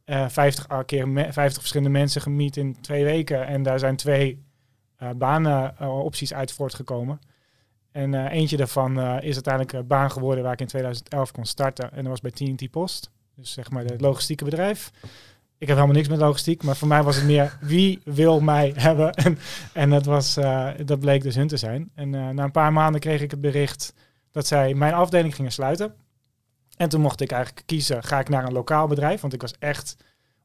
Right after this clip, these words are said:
on-, veel meer, ik heb een derde van mijn salaris, eh, moeten inleveren, of twee derde in moeten leveren om daar te kunnen zijn. En ik zit dan bij een, een bedrijf waar je denkt, weet je dan,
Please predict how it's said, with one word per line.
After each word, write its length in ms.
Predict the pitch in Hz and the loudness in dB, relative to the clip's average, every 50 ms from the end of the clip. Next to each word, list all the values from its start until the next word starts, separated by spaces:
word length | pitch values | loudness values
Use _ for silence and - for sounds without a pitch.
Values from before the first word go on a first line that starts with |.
| _ _ | _ _
on-, 200 | 165 160 175 180 | -6 -4 -4 -4
veel 300 | - - - 180 180 175 | -6 -2 2 4 4 4
meer, 160 | 170 165 165 170 | 4 0 -2 -4
ik 80 | 143 | -6
heb 100 | 151 139 - | -10 -8 -4
een 200 | 160 170 170 160 | -2 0 0 2
derde 260 | 156 151 143 135 135 | 2 4 2 2 0
van 120 | 143 143 | -2 -4
mijn 120 | 139 127 - | -4 -4 -4
salaris, 480 | 135 135 131 123 127 123 120 - - | -4 -4 -4 -4 -4 -4 -6 -8 -10
eh, 120 | - 147 135 | -12 -10 -8
moeten 220 | 131 123 - 139 | -8 -8 -6 -6
inleveren, 520 | 143 139 139 135 135 135 135 - 139 135 | -4 -4 -4 -4 -4 -6 -6 -8 -12 -14
of 100 | 135 - | -16 -12
twee 180 | - - 151 147 | -6 -2 -2 0
derde 200 | 147 139 131 143 | 0 0 -2 -2
in 140 | 160 160 156 | -4 -4 -4
moeten 180 | 147 139 143 | -4 -4 -6
leveren 340 | 143 135 135 131 - - - | -6 -4 -6 -6 -8 -10 -10
om 140 | - 147 139 | -6 -6 -4
daar 160 | 135 131 123 | -4 -6 -6
te 80 | - - | -8 -8
kunnen 220 | - 139 135 127 | -8 -6 -6 -4
zijn. 380 | 120 143 147 165 185 190 175 - - _ _ _ _ _ _ _ _ | -4 -2 -2 -2 -2 -4 -6 -8 -12 _ _ _ _ _ _ _ _
En 120 | 165 165 | -4 -2
ik 80 | 156 143 | -2 0
zit 140 | - 165 | 0 0
dan 160 | 147 156 143 139 | 0 0 2 4
bij 340 | 143 135 131 131 131 139 135 | 4 4 4 2 2 0 -2
een, 320 | - 143 135 127 127 139 - | -6 -8 -6 -6 -8 -8 -12
een 340 | - 143 135 131 127 127 131 - | -12 -10 -8 -8 -8 -8 -10 -10
bedrijf 560 | 131 131 143 139 139 139 139 139 - - - _ _ | -8 -4 -2 2 2 2 2 0 -4 -10 -18 _ _
waar 120 | - 135 | -6 -4
je 60 | 135 | -2
denkt, 160 | 135 139 135 127 | -2 -4 -4 -4
weet 120 | 123 123 | -6 -6
je 60 | 120 | -6
dan, 220 | 120 120 120 131 | -8 -8 -10 -12